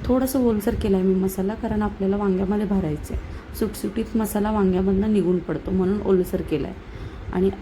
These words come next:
आता ह्या वांग्यांना आपण काप केले त्यात मसाला भरून घ्यायचा आहे. तर हा मसाला आपण का भरतो आहे, तर यात आपण हे फ्लेवर देणार आहोत मसाल्याचं,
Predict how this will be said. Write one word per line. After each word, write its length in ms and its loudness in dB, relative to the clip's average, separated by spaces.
आता 240 0
ह्या 180 2
वांग्यांना 500 4
आपण 240 0
काप 340 -4
केले 160 -2
त्यात 320 0
मसाला 380 4
भरून 340 2
घ्यायचा 340 -2
आहे. 760 -12
तर 60 -2
हा 160 0
मसाला 360 2
आपण 240 -2
का 200 0
भरतो 380 0
आहे, 120 -2
तर 120 2
यात 340 0
आपण 320 0
हे 100 2
फ्लेवर 420 2
देणार 320 0
आहोत 300 -2
मसाल्याचं, 560 -4